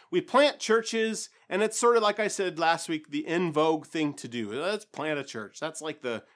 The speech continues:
Christian superhero. And so we go to plant churches, but the thing everybody always does is it's like, "Well, okay, we're gonna have a big building. We gotta have a big band that plays awesome music and a killer kids program.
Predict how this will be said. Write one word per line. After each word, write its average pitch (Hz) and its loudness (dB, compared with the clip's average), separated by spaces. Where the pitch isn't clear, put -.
Christian 160 -6
superhero. 104 -10
And 185 0
so 208 4
we 214 2
go 277 8
to 311 2
plant 269 2
churches, 262 -2
but 202 -6
the 214 -4
thing 311 2
everybody 269 0
always 262 2
does 254 2
is 190 -4
it's 190 -4
like, 185 -2
"Well, 226 6
okay, 190 -2
we're 170 -6
gonna 190 -4
have 175 -4
a 123 -6
big 208 -4
building. 240 6
We 165 -8
gotta 185 0
have 165 -2
a 127 -6
big 262 -4
band 233 4
that - -10
plays 180 -2
awesome 269 2
music 226 -2
and 180 -4
a 143 -4
killer 320 2
kids 247 -4
program. 233 2